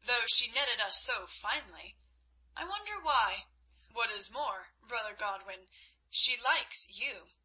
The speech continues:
which is as well, since she may be useful.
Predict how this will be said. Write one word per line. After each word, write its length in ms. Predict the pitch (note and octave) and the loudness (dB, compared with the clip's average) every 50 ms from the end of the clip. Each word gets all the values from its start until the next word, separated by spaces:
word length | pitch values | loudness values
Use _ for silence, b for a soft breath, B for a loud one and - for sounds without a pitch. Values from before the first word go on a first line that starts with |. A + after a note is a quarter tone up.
| _ _ _ _ _ _ _ | _ _ _ _ _ _ _
which 480 | _ - D#4 D4 D4 - - - - - | _ -2 0 0 2 2 2 2 2 2
is 340 | - D#4+ A#3+ G#3+ G3+ - - - | 2 2 2 2 2 2 2 2
as 240 | A3+ G#3+ G3 - - | 0 -4 -4 -2 0
well, 400 | B3 A#3 F#3+ C#3 A2+ - - _ _ _ _ _ | 0 0 0 0 -4 -10 -16 _ _ _ _ _
since 460 | - - - C4+ B3 - - - - - | 2 4 4 4 4 2 0 0 0 4
she 160 | - - C#4 C4+ | 4 4 4 2
may 220 | C#4 C#4 B3 G#3+ | 0 -2 -2 -2
be 120 | - - | -4 -8
useful. 640 | - - B3+ C4 - - - - - - - - _ | -8 -8 -6 -2 -2 -2 -2 -2 -4 -8 -8 -12 _